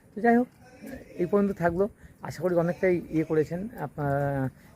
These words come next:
এনজয় করতে পেরেছেন। য-, যতটা সম্ভব ভেতরে আমি দেখিয়েছি, আহ, কেমন পুজো হয় বা এখানে কেমন, আহ, আহ, পূজা আর্চা হয়, ঠিক আছে? তো আজ আপাতত এই পর্যন্তই ব্লগ শেষ করছি। আহ, যদি সম্ভব হয় তাহলে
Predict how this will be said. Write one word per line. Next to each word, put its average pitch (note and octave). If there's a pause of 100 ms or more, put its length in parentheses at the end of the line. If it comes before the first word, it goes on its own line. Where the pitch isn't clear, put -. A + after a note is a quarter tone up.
(160)
এনজয় D3
করতে F#3+
পেরেছেন। F#3+
য-, E3
যতটা F3
সম্ভব F#3
ভেতরে C3
আমি D#3
দেখিয়েছি, F3
আহ, -
কেমন D3
পুজো C#3+
হয় C3+
বা C3
এখানে C3+
কেমন, C3
আহ, -
আহ, -
পূজা C3+
আর্চা C3+
হয়, A#2 (340)
ঠিক -
আছে? A3+ (300)
তো C3+ (380)
আজ D#3+
আপাতত G3
এই F#3
পর্যন্তই G3+ (280)
ব্লগ E3+
শেষ -
করছি। -
আহ, - (800)
যদি D#3
সম্ভব E3
হয় G3
তাহলে F#3